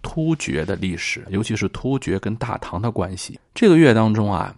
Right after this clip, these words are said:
有些节目讨论比较多，你比如说关于刘备的这个评论，就是从这个月开始讨论的，一直讨论到十一月份，是吧？文学作品在这个月也聊了两期，一篇是《傲慢与偏见》，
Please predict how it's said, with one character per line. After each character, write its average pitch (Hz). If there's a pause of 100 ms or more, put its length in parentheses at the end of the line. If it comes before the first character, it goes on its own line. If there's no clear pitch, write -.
(120)
有 92
些 147
节 -
目 92
讨 -
论 92
比 87
较 82
多， 87
你 92
比 90
如 87
说 92
关 92
于 90
刘 90
备 151
的 90
这 82
个 78
评 -
论， 85 (240)
就 87
是 82
从 85
这 101
个 90
月 90
开 -
始 -
讨 -
论 73
的， -
一 113
直 98
讨 90
论 87
到 90
十 90
一 95
月 104
份， -
是 -
吧？ 87 (200)
文 135
学 175
作 165
品 104
在 98
这 -
个 101
月 101
也 80
聊 76
了 95
两 90
期， -
一 120
篇 110
是 104
《傲 104
慢 92
与 -
偏 113
见》， 107